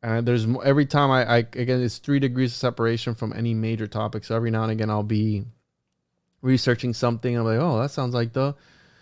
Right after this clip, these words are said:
a little bit like some homunculus talk." And, and, you know, I add it to the, to the repertoire and the, the mind palace in order to bring it up later. But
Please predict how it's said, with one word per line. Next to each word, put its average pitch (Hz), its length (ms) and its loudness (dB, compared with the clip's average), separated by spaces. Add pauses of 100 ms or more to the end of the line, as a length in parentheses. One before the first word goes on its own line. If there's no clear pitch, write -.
(340)
a - 40 -6
little 131 180 0
bit 143 120 0
like 135 180 0
some 143 160 -4
homunculus 131 600 -2
talk." 98 380 -8
And, 95 320 -8
and, 95 400 -8 (420)
you 117 80 -4
know, 107 60 2
I 104 80 0
add 120 240 4
it 120 120 2
to 123 120 0
the, 110 420 2
to - 120 -6
the 120 120 0
repertoire 113 840 0
and 107 200 -2
the, 101 160 -6
the 107 600 -4
mind 113 400 0
palace 107 400 -2
in 113 80 -2
order 110 140 0
to 101 60 -4
bring 110 280 -2
it 104 100 -4
up 101 220 -4
later. 104 320 -2
But 98 280 -6